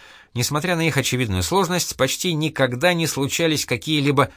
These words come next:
летные неприятности, тем более беды. Они уж если наведывались, то по преимуществу дома или рядом с ним – в самых простых условиях воздушной обстановки, когда изменяет собранность и незаметно пригасает строгость отношения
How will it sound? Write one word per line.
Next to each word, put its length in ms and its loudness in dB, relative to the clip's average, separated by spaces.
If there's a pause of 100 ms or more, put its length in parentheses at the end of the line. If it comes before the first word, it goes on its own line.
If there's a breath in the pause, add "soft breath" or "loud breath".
(160 loud breath)
летные 560 4
неприятности, 880 2 (120)
тем 200 -2
более 260 0
беды. 380 -2 (800 soft breath)
Они 220 -4
уж 200 -4
если 280 -2
наведывались, 760 0
то 260 2 (220 loud breath)
по 100 -8
преимуществу 640 0
дома 640 6 (100)
или 320 -2
рядом 380 2
с 120 -4
ним – 280 -2 (360 loud breath)
в 80 -12
самых 380 0
простых 680 0
условиях 580 2
воздушной 480 2
обстановки, 640 0 (520 loud breath)
когда 320 -2
изменяет 420 0
собранность 680 2
и 40 -4
незаметно 540 -2
пригасает 640 0
строгость 600 2
отношения 600 0